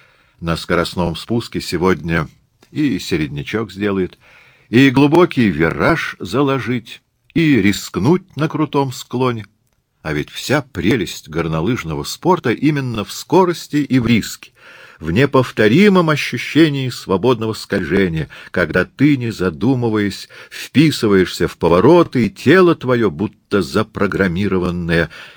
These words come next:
интуитивно выбирает лучший вариант. "Хорошо идет.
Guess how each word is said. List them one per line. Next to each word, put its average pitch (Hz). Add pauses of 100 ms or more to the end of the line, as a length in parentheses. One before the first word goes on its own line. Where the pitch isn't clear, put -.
интуитивно 127
выбирает 98
лучший 80
вариант. 67 (2000)
"Хорошо 92
идет. 87